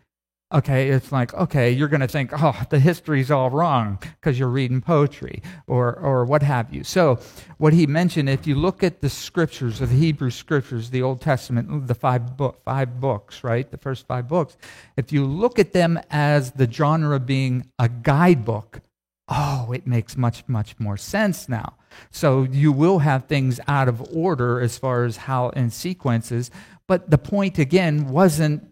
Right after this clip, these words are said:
about it being specifically to history. There is history, there is poetry, there is various things that are in the scriptures. So when you view it that way, is it just not working, or? So it gives you a better insight. So,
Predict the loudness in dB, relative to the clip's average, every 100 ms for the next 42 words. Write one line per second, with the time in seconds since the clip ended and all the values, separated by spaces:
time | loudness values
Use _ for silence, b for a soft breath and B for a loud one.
0 | -8 -4 0 2 0 0 -2 0 0 2
1 | 2 0 -4 -6 -2 -2 -4 -4 -4 -2
2 | -4 0 0 -2 -8 -8 -8 B B 2
3 | 4 4 2 -2 -2 -2 0 2 2 0
4 | 0 0 -2 -4 -4 -2 0 0 -2 -6
5 | B B B 0 2 4 2 0 -2 0
6 | 0 0 0 0 0 -2 -2 -2 0 -2
7 | -2 -4 -4 -4 -8 -14 -14 -18 -20 _
8 | _ -4 -2 0 0 0 0 0 0 0
9 | -2 -2 -4 -2 -2 -4 _ _ -6 -6
10 | -6 -8 -8 -8 -6 -6 -8 -16 -12 -10
11 | -8 -4 -4 -4 -6 -10 _ _ _ _
12 | _ _ _ _ _ _ _ _ _ _
13 | -20 _ _ -2 4 6 6 4 4 6
14 | 4 4 4 4 2 0 -2 0 -2 -2
15 | -2 2 2